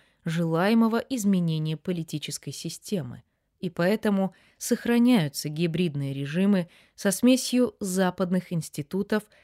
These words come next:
с постсоветскими формальными и неформальными институциями. А общество продолжает бороться не только против вертикальной консолидации власти, а также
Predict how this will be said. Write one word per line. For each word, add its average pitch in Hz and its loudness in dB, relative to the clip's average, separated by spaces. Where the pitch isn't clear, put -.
с - -6
постсоветскими 185 -4
формальными 185 2
и 254 0
неформальными 160 0
институциями. 151 -10
А 160 0
общество 208 0
продолжает 226 2
бороться 196 0
не 151 -4
только 226 0
против 247 0
вертикальной 220 0
консолидации 202 -4
власти, 180 -4
а 156 -4
также 233 2